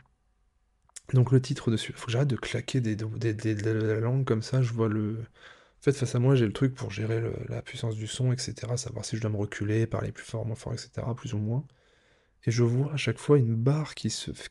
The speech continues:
crée quand je fais ce truc-là. Désolé, vraiment désolé. Mais bon, puis je, <laughs> je recommence juste après, je suis vraiment un enculé.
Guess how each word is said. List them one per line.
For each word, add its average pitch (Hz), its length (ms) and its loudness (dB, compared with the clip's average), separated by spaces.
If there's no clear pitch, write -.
crée - 320 -4
quand 123 140 -4
je 113 100 -4
fais - 160 -6
ce 123 60 -6
truc-là. 127 420 -2
Désolé, 120 640 4
vraiment 113 460 2
désolé. 110 360 2
Mais 131 160 -2
bon, 101 420 -4
puis - 180 -6
je, 113 160 -4
<laughs> 123 160 0
je - 140 -8
recommence - 420 -10
juste - 240 -10
après, 127 280 -4
je - 80 -8
suis 127 80 -4
vraiment 107 280 -4
un - 40 -6
enculé. - 340 -14